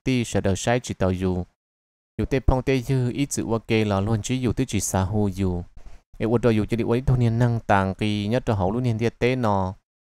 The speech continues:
Ê, trong cổ liu chân như kế uốn năng chỉ đi chỉ chẳng chẳng đã chỉ. Ê, tụ tú xe cơ thì chỉ chỉ xe tiền mất thả bút đôi xe được tông nó tông long. Giờ liên đời, nhớ liên đời ra đời nọ chỉ của dân công tụ chiến giao chỉ lụ chúng mất thả nó cho chê liên nọ.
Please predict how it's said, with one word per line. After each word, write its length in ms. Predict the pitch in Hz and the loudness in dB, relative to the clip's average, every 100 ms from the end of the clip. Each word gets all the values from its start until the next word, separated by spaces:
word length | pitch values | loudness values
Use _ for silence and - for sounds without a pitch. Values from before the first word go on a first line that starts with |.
| _ 113 | _ -4
Ê, 80 | |
trong 160 | 98 113 | 0 2
cổ 80 | 104 | 2
liu 160 | 107 | 0
chân 160 | 104 123 | 0 0
như 80 | 120 | 0
kế 160 | 104 | 0
uốn 260 | 101 107 113 | 0 0 0
năng 280 | 127 123 117 | 0 -2 -4
chỉ 100 | 104 | -4
đi 60 | |
chỉ 140 | 101 95 | -4 -6
chẳng 180 | 92 67 | -6 -6
chẳng 200 | - 123 | -2 0
đã 120 | 120 123 | 0 -2
chỉ. 420 | - 107 98 95 | -4 -4 -2 -4
Ê, 100 | - | -6
tụ 120 | 92 101 | -6 -4
tú 380 | - 131 147 | 0 2 2
xe 240 | 139 - 120 | 0 0 -2
cơ 240 | - 123 | 0 -2
thì 200 | 113 113 | 0 -4
chỉ 140 | - 95 | -2 -4
chỉ 180 | - | -6
xe 280 | - - 123 | -8 -2 -2
tiền 220 | 117 95 | -2 -2
mất 180 | 110 123 | -2 -2
thả 160 | - 85 - | -4 -4 -2
bút 100 | 120 | -2
đôi 120 | 113 | -2
xe 120 | - | -2
được 120 | 95 | -4
tông 160 | 101 101 | -2 -2
nó 100 | 92 | -2
tông 300 | - 101 104 | -2 -2 0
long. 280 | 113 104 92 _ _ _ _ _ _ _ _ _ - | 0 -2 -6 _ _ _ _ _ _ _ _ _ -2
Giờ 80 | 123 | 0
liên 180 | 131 123 | 0 0
đời, 120 | 110 | 0
nhớ 80 | 139 | 0
liên 160 | 156 | 0
đời 120 | 117 95 | 0 0
ra 160 | 139 | 0
đời 180 | 135 104 | 0 0
nọ 220 | 101 120 | 0 -2
chỉ 120 | 117 | -2
của 120 | 110 117 | -4 -2
dân 160 | 135 | -4
công 240 | - 135 143 | -2 -2 0
tụ 100 | 107 | -2
chiến 220 | 104 107 | -2 0
giao 140 | 131 | 0
chỉ 140 | 117 104 | -2 -4
lụ 100 | 104 | -2
chúng 160 | 104 | -2
mất 160 | 127 - | -4 -2
thả 120 | 107 | -2
nó 120 | 92 | -2
cho 160 | - 110 | -2 -2
chê 240 | - 123 | 0 -2
liên 180 | 110 101 | 0 0
nọ. 200 | 104 | 0